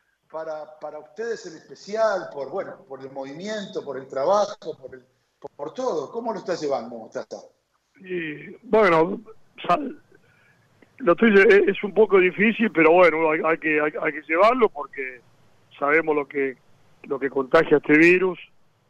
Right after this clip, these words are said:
Speaker 2: Y bueno, lo llevo como lo llevan todos, ¿viste? Tratando de salir nada más para hacer compras, hacer compras, y bueno, y también haciendo un poco de caminata a la mañana,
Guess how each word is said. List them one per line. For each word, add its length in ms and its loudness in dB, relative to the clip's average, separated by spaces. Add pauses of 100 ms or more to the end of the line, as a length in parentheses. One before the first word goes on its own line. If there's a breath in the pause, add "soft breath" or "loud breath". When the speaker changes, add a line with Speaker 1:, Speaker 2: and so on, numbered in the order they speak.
(420 soft breath)
Speaker 2:
Y 100 -2
bueno, 340 2
lo 80 0
llevo 760 -2 (340)
como 220 -12
lo 80 -12
llevan 220 -2
todos, 420 0
¿viste? 180 -10
Tratando 460 -4
de 260 -8
salir 320 -6 (760)
nada 200 -2
más 160 -6
para 140 -6
hacer 240 -16
compras, 580 -4 (540)
hacer 340 -14
compras, 600 2
y 40 2
bueno, 300 0
y 60 -2
también 320 -2
haciendo 320 -8
un 60 -20
poco 260 -6
de 80 -6
caminata 520 0
a 20 2
la 80 0
mañana, 560 0